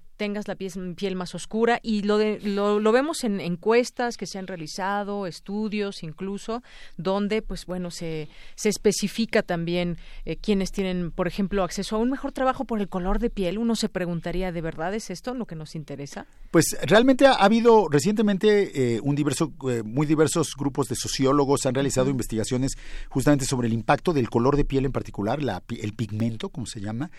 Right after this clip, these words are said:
Speaker 2: sobre las oportunidades socioeconómicas de las personas,
Speaker 1: Ujú.
Speaker 2: y han demostrado una clarísima correlación entre, eh, la condición socioeconómica de una persona y su color de piel.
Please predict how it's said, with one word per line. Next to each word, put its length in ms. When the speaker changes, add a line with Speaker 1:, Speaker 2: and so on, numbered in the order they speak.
Speaker 2:
sobre 560
las 200
oportunidades 600
socioeconómicas 840
de 100
las 120
personas, 320
Speaker 1:
Ujú. 500
Speaker 2:
y 100
han 100
demostrado 680
una 240
clarísima 720
correlación 720
entre, 680
eh, 220
la 180
condición 380
socioeconómica 560
de 60
una 40
persona 280
y 20
su 100
color 240
de 80
piel. 220